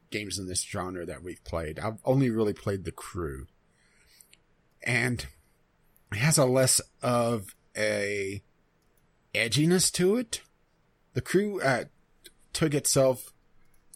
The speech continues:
not nearly as seriously as Forza, uh, uh, uh, Forza Horizon does, which sounds weird, but The Crew also tried to put more of a story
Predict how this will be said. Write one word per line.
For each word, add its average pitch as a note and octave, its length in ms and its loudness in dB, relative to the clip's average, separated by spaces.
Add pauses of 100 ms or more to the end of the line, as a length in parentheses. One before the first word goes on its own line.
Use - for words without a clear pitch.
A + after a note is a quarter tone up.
(520)
not C3+ 380 -2
nearly A#2 640 -2
as G2+ 120 0
seriously G2+ 680 -4
as G2 380 -6
Forza, G2 420 -4 (240)
uh, G2+ 220 -6 (120)
uh, - 160 -8 (220)
uh, G#2 160 -8 (120)
Forza G#2+ 320 -6
Horizon F#2 480 -6
does, C#3 380 -4 (760)
which - 320 0
sounds C3 440 4
weird, G2 640 -6 (420)
but A#2 200 -2
The A#2 60 -2
Crew C3+ 300 2
also B2 320 2
tried A2+ 300 0
to G#2 80 -6
put G#2+ 420 -6
more A#2 360 2
of G#2 160 -4
a G2 140 -2
story G2+ 800 0